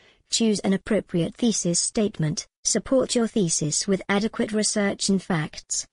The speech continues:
and ensure your paper is in the correct format. To include properly citing sources within the paper and in the reference page.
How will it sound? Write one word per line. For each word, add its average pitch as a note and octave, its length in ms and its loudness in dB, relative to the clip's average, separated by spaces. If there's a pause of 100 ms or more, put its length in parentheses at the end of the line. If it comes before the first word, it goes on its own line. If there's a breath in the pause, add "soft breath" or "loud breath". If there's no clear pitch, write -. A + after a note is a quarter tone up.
(380 soft breath)
and G#3 140 2
ensure G#3 480 2
your F#3+ 180 2
paper F3+ 480 -2
is G#3 140 0
in G3+ 160 4
the F3+ 80 0
correct A3 400 -2
format. F#3+ 580 0 (540 soft breath)
To G3 120 2
include G3 460 2
properly F#3+ 440 0
citing G3 500 0
sources A#3 540 0
within G#3+ 280 4
the F#3+ 80 2
paper F3+ 360 -2
and G3+ 200 2
in G3+ 120 6
the G3+ 100 2
reference F#3+ 540 -2
page. D#3+ 520 -2